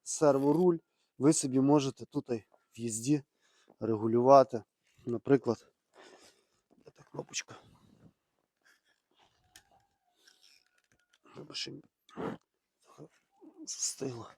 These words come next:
Ах. Серворуль регулюється собі в ру-, ну, в дорозі.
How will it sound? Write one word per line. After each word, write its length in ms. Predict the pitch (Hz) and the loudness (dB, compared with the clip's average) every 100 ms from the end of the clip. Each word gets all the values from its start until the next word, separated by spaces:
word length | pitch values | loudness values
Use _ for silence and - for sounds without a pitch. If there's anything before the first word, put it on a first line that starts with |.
| - - _ - - - - - - - - | -20 -20 _ -20 -20 -18 -18 -18 -18 -20 -14
Ах. 640 | 139 135 - - - - _ _ _ _ _ _ _ _ _ _ _ _ _ _ _ | -8 -2 -2 -2 -4 -6 _ _ _ _ _ _ _ _ _ _ _ _ _ _ _
Серворуль 680 | - - 165 160 160 180 165 | -2 4 6 6 6 6 4
регулюється 760 | 139 139 143 160 170 139 - 120 | 2 2 4 6 8 6 2 -8
собі 420 | - 127 143 120 - 151 | -10 0 2 2 -4 -16
в 180 | 147 | -6
ру-, 180 | 131 151 | 0 2
ну, 160 | 151 120 | 2 0
в 100 | 104 | 2
дорозі. 480 | 131 151 165 117 | 4 6 6 4